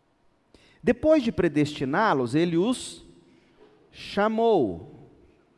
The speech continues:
Depois de chamá-los, os declarou justos, os justificou. E depois de justificá-los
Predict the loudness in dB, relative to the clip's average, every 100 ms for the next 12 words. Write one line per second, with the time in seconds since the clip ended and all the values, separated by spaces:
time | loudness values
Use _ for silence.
0 | _ _ _ _ _ 2 2 4 2 2
1 | -2 0 0 2 0 2 0 -2 -2 -2
2 | -4 -12 -2 -2 0 2 2 2 0 0
3 | -2 -2 -4 -8 -12 -6 -6 -4 -6 -6
4 | -12 -10 -10 2 4 4 0 -8 -20 -20
5 | _ _ _ _ _ _ _ -20 -10 -4
6 | 0 2 6 6 6 -2 -2 -4 -6 -10
7 | -4 2 2 2 0 -4 -16